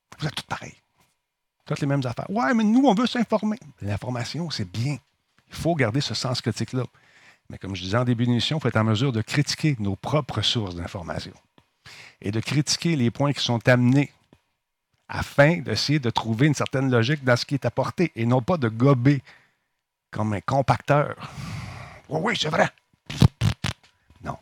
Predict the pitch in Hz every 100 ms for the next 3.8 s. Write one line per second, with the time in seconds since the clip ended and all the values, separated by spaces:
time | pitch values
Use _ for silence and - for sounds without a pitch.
0 | _ _ _ _ _ _ _ _ _ -
1 | 90 87 - - - - - - 95 98
2 | - _ _ _ _ _ _ _ _ _
3 | _ - 110 135 160 - -